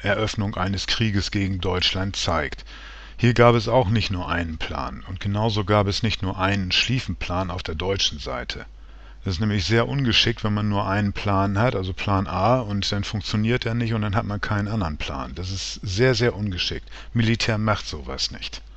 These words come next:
Die haben immer noch einen Plan B, C und D. Diese Pläne des französischen Militärs sprechen Bände. Bis neunzehnhundertdrei, bis zum Plan fünfzehn, war es noch eher ein defensiver Charakter, der in diesen Plänen vorgesehen war.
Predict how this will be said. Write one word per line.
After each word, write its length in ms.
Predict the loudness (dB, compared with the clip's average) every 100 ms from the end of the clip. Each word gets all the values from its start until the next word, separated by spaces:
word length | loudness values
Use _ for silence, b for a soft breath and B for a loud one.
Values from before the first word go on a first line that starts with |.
| b b b -20 -18 -16 -4 2
Die 80 |
haben 120 | 2 4
immer 200 | 4 4
noch 160 | 2
einen 100 | 0
Plan 360 | 0 2 4 4
B, 340 | 6 6 6
C 420 | 2 0 4 4 4
und 260 | 0 -2
D. 240 | -4 -4 -10 -14 -18 -18 -18 -18 -18 -18 -18 -10 -2
Diese 220 | 0 0
Pläne 340 | 2 4 6
des 160 | 4 2
französischen 640 | 2 0 0 0 0 0
Militärs 680 | 2 2 4 4 6 4 -2 -8 -8
sprechen 540 | -2 2 4 2 0
Bände. 400 | 2 2 0 -6 B B 0
Bis 180 | 2
neunzehnhundertdrei, 840 | 4 2 4 2 2 2 4 6 4
bis 260 | 2 -2 0
zum 140 | -2
Plan 300 | 2 2 0
fünfzehn, 680 | 0 0 -2 0 2 2 2 B B
war 240 | 2 4 4
es 200 | 4 2
noch 320 | 0 0 -2
eher 280 | 4 4 4
ein 320 | 2 0 2
defensiver 640 | 2 4 2 2 2 2 2
Charakter, 560 | 2 0 0 0 0
der 160 | 2 2
in 100 | 0
diesen 240 | -2 -2
Plänen 400 | -2 0 0 0
vorgesehen 640 | 0 0 2 2 0 0 2
war. 260 | 0 0